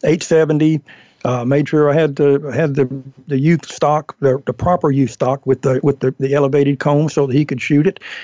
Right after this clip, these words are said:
And I can honestly say that he broke the first clay pigeon he ever shot at. And, um, now he's,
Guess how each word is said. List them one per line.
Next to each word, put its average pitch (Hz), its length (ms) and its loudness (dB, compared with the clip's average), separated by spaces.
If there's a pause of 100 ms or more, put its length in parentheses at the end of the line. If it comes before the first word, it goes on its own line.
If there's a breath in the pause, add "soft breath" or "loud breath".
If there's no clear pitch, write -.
(120)
And 127 180 0
I 131 100 4
can 135 160 0
honestly 143 420 0
say 180 260 0
that 151 160 -2
he 127 80 -4
broke 156 340 0
the 113 80 -16
first - 520 -2
clay 170 260 0
pigeon 170 360 0
he 143 160 0
ever 175 220 0
shot 139 320 0
at. 202 240 -2 (580 loud breath)
And, 139 360 0
um, 135 320 0 (600 loud breath)
now 214 260 2
he's, 165 260 0